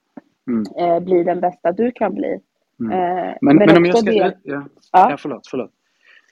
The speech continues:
Speaker 2: Nej, jag
Speaker 1: Nej, men
Speaker 2: tänkte
Speaker 1: om jag
Speaker 2: också
Speaker 1: ska
Speaker 2: det här
Speaker 1: utmana
Speaker 2: med
Speaker 1: dig.
Speaker 2: trygghet,
Speaker 1: Ja, säg, säg.
Speaker 2: att det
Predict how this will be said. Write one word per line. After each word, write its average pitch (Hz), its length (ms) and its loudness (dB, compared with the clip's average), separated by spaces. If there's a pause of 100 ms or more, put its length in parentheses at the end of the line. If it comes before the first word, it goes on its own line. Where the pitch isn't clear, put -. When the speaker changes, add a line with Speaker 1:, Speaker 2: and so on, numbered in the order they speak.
(220)
Speaker 2:
Nej, 226 140 4
jag 214 80 6
Speaker 1:
Nej, 156 120 8
men - 20 4
Speaker 2:
tänkte - 40 4
Speaker 1:
om 170 40 0
jag 175 60 2
Speaker 2:
också - 160 -2
Speaker 1:
ska - 100 2
Speaker 2:
det 247 80 6
här 240 160 2
Speaker 1:
utmana 202 160 -2
Speaker 2:
med - 100 -2
Speaker 1:
dig. 240 120 -2
Speaker 2:
trygghet, 254 340 -2
Speaker 1:
Ja, 156 60 -8
säg, 151 140 -16
säg. - 100 -4
Speaker 2:
att 214 140 -4
det 226 100 -4